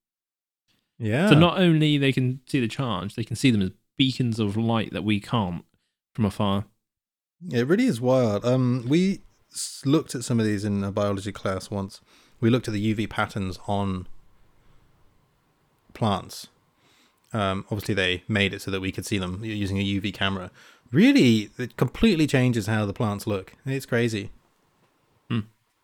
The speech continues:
Speaker 1: Beautiful.
Speaker 2: Yeah. You gonna describe how they look? As this
Speaker 1: Um,
Speaker 2: is a
Speaker 1: honestly, it's one of
Speaker 2: audio
Speaker 1: those, yeah,
Speaker 2: platform.
Speaker 1: I, it's one of those things that's really hard to describe because we can't see it, right? So I'd be describing an interpretation of something we can't see.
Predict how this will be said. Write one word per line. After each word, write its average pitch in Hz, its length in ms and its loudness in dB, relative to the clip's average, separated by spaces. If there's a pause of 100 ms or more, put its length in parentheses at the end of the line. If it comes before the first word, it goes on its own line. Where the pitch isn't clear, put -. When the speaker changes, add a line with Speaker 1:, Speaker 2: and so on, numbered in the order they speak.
(1120)
Speaker 1:
Beautiful. 147 540 2 (960)
Speaker 2:
Yeah. 120 140 0 (560)
You 117 100 2
gonna 110 200 -2 (100)
describe 117 340 -4
how 123 80 0
they 123 120 0
look? 135 300 -4 (420)
As 101 80 -6
this 139 100 2
Speaker 1:
Um, 165 200 4
Speaker 2:
is 175 60 -2
a 101 100 0
Speaker 1:
honestly, 151 520 4 (160)
it's - 100 0
one 175 120 6
of 180 80 8
Speaker 2:
audio 175 120 8
Speaker 1:
those, 147 200 2
yeah, 110 60 -6 (180)
Speaker 2:
platform. 104 340 -8 (300)
Speaker 1:
I, 208 140 2 (420)
it's 185 160 6
one 190 120 6
of 208 60 6
those 190 220 8
things 165 220 6
that's 123 160 2
really 139 180 8
hard 127 240 6
to - 80 -2
describe 113 480 4
because 110 200 -2
we 113 80 4
can't 117 300 2
see 107 220 2
it, 95 120 0
right? 104 320 -2
So 113 280 2
I'd 117 120 2
be 127 80 4
describing 113 500 0
an 107 60 0
interpretation 107 760 -2
of 98 60 -8
something 101 260 -6
we 101 100 -4
can't 101 260 -6
see. 98 240 -6